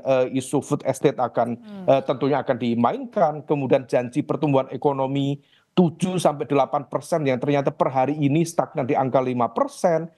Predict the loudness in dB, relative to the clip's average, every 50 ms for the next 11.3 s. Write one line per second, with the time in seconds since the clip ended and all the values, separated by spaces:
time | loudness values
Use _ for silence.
0 | _ _ _ _ 2 2 2 2 0 -2 -2 -2 0 0 0 0 2 0 0 0
1 | -2 -4 -4 -4 -4 -2 -2 -2 -2 -2 -4 -4 -4 -2 0 2 2 4 4 2
2 | 0 0 -4 -2 0 0 2 2 2 2 2 2 0 -2 -2 -2 0 2 2 2
3 | 2 _ _ _ _ _ 2 2 2 2 2 -4 -4 0 0 0 -2 -2 -8 -6
4 | -4 -2 0 0 0 -2 -2 -2 0 -2 -2 0 0 0 0 0 0 0 -2 -2
5 | -2 -8 -14 -8 -2 0 0 2 2 2 2 0 0 -2 -2 -6 -4 2 2 4
6 | 4 4 0 -4 -4 -6 -6 -6 -8 _ -20 _ _ 2 2 2 2 4 0 0
7 | 0 0 0 2 2 2 2 2 2 2 2 2 0 -4 -2 0 0 0 0 -2
8 | -6 -4 -4 -2 0 0 0 0 -2 -8 -6 -6 -4 -4 -6 -4 _ 2 2 2
9 | 0 -4 -10 _ _ _ _ _ 0 0 0 0 -2 -2 -2 -2 0 2 2 2
10 | 2 0 -2 -2 -2 0 2 2 2 2 0 0 0 -2 0 0 -2 -2 -2 -4
11 | -4 -4 -2 -2 -2 -4